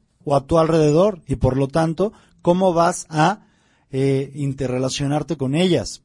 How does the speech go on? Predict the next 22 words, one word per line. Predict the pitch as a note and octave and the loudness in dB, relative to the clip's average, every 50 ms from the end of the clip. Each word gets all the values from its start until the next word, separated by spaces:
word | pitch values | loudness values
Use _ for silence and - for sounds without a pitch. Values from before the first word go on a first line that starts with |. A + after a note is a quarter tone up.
| - | 2
<clears throat> | - G3+ A#3 F#3+ B2+ - - - - _ _ _ _ _ _ _ _ _ _ _ _ _ - _ _ _ - - _ _ - | 6 8 8 8 6 4 -2 -16 -20 _ _ _ _ _ _ _ _ _ _ _ _ _ -20 _ _ _ -20 -20 _ _ -2
Y | - C#3+ | 2 4
muchas | D#3+ F3 F3 - F#3+ F#3 E3 | 4 6 6 4 4 4 6
veces | E3 F3 E3+ D3+ G3+ F3+ - | 6 4 4 4 0 0 0
en | E3+ D#3 | 2 2
la | D3+ | 2
inconsciencia, | D3 C3 C3+ C3 C#3+ C#3 - E3 E3 F3+ F3+ - G#3+ | 2 2 2 2 2 2 2 2 2 2 2 0 0
en | G3+ E3+ | 0 0
el | D3 | 0
automático, | C3+ C3 B2+ C#3 C3+ D3 D#3 D#3+ - F#3+ F3 - F#3+ | -2 -2 -2 0 0 0 0 0 -2 -4 -2 -2 -2
entonces | F#3 F3 - E3+ E3+ E3 F#3+ G3+ | -2 0 -2 -2 -2 -2 -4 -2
lo | F#3 E3+ C3 | -2 -2 -2
que | - D3 | -4 -8
generan | A2+ A2 C3 C3+ C#3+ D3 D#3+ E3+ | -6 -4 -4 -2 -2 -2 -2 -2
en | E3+ E3 | -4 -4
ti | C#3 - D3+ | -4 -6 -6
tus | - F3+ D#3 | -4 -4 -2
emociones | F3 F#3 F#3 F#3+ F#3 - G#3 F#3+ F#3+ G3 G#3 - | -2 -2 -2 -2 0 0 0 0 0 0 -2 0
son | - F3 E3 F3+ G#3+ - - - _ _ _ _ - _ _ | 0 2 2 2 0 -4 -8 -20 _ _ _ _ -20 _ _
una | - F3+ F3+ F#3 F3+ F3+ F3 F#3 G3+ G#3+ _ _ | 4 6 6 6 6 6 4 2 0 -2 _ _
reacción | - D3 C#3+ D3+ D3+ D3+ C#3+ - - E3 D#3+ D#3+ E3 - | -8 -4 0 0 0 0 0 -2 0 0 0 0 -2 -4
automática. | - E3 D#3+ C#3+ E3+ E3+ F3 F3+ G3+ G#3+ - A3+ F3 - C#3+ G#2+ - | -6 -6 -4 -2 -2 -2 0 0 -2 -2 -2 -6 -4 -4 -6 -6 -8